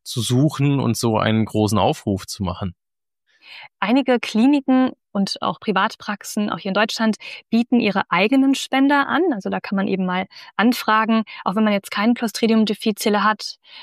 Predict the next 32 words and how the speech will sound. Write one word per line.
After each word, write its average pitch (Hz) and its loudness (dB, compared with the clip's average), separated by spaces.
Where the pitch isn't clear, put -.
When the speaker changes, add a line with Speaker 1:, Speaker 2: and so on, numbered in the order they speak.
Speaker 2:
kann 202 0
man 202 4
eben 196 2
anfragen 202 0
bei 196 -2
diesen 190 0
Kliniken, 202 0
ähm, 180 0
„Ich - -4
möchte 202 0
gerne 196 2
F - -6
M 196 0
T 196 0
probieren 262 2
als - -2
individueller 214 0
Heilversuch. 208 -4
Äh, - -2
kann 190 -4
ich 202 -2
das - -6
bei 190 -4
Ihnen 190 0
machen?“ 285 2
Dann 208 2
wird 202 0
eben 196 2
da 185 2
ein 190 -2
Spender 180 -4
gestellt. - -4